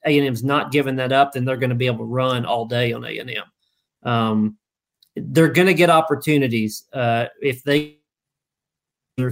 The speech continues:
gonna win, I think coming out of this game, we're not gonna say that A and M,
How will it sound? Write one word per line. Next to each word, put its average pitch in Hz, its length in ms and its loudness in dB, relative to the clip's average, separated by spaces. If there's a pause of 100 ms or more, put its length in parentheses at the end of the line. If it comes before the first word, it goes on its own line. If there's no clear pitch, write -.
(120)
gonna 120 160 -2
win, 120 380 0 (260)
I 160 60 -2
think 196 260 2
coming 185 240 2
out 170 140 4
of 147 80 -2
this 143 180 0
game, 139 480 2 (360)
we're 143 140 4
not 160 320 4
gonna 151 160 2
say 143 380 2
that 127 280 -2
A 135 200 2
and 127 80 0
M, 123 440 -2